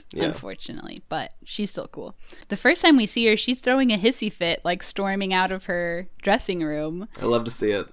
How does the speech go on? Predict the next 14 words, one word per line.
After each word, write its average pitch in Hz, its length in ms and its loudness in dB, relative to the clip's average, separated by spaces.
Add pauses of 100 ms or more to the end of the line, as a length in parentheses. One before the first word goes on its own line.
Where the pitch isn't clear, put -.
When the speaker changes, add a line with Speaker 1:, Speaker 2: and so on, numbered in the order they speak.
(120)
Speaker 2:
When 185 480 2
Natalie 202 400 4
goes 185 240 2
and 180 100 -2
steals 175 360 -2
her 170 120 -2
lipstick. - 800 -10 (220)
And 185 280 -2
eventually 330 460 6
it - 80 4
turns 247 240 10
out 214 160 8
that 202 120 2
Natalie 196 540 2